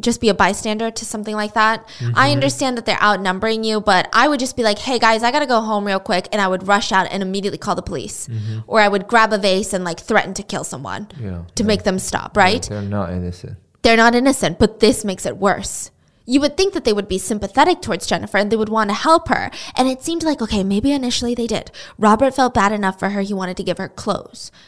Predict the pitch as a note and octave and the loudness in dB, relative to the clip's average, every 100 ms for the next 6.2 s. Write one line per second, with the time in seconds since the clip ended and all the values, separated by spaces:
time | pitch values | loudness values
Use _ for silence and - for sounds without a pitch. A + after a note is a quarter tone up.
0 | _ G#3+ G3 F#3 F#3 F3 G3 F#3+ F#3 G3 | _ -8 -6 2 2 2 -2 -4 -2 -2
1 | F#3+ G#3+ C4 - - - - - A3+ - | -2 -2 -4 -8 -12 -16 -10 0 0 4
2 | D#4+ C#4+ B3+ G3+ A#3+ D4+ E4 - D#4 C#4 | 2 2 -2 0 0 0 -2 -4 -4 -4
3 | A3 G3+ E3 G#3+ G#3 - C4+ B3 F3 - | -4 -6 -8 -2 -2 2 2 4 -2 -6
4 | - - A#3 - - - - _ _ - | -16 0 0 2 -8 -8 -12 _ _ 2
5 | G4 - F4 - - - G#3 G3 G3 G3 | 2 2 0 0 -6 0 0 0 -2 -2
6 | A#3+ C4 | -4 -4